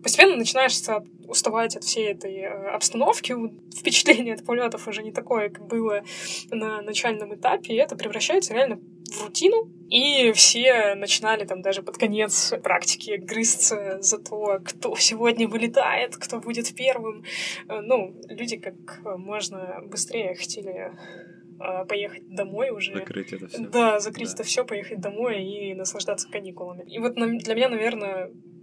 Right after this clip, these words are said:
Speaker 1: этот, это такое вот впечатление от практики очень показательно о том, как складывалась бы моя жизнь. Я думаю, это применимо к абсолютно, ко, ко многим сферам. Когда ты занимаешься этим непрофессионально,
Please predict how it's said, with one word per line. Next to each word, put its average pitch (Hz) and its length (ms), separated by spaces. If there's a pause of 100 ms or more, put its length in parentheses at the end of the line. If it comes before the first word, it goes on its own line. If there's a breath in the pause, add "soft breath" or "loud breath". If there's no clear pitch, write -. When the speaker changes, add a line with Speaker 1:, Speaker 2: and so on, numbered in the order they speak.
Speaker 1:
этот, 196 240 (300)
это 233 180 (120)
такое 240 440
вот 190 120
впечатление 196 1160
от - 160
практики 208 580
очень 208 460
показательно 202 680
о 185 40
том, 220 280
как 196 220 (200)
складывалась 214 480
бы 196 100
моя 202 240
жизнь. 180 380 (200 loud breath)
Я 196 180
думаю, 220 240
это 208 100
применимо 220 400
к 175 60
абсолютно, 190 600 (100)
ко, 233 120
ко 254 140
многим 247 280
сферам. 254 480
Когда 214 520
ты 208 160
занимаешься 208 640
этим 208 320
непрофессионально, 220 840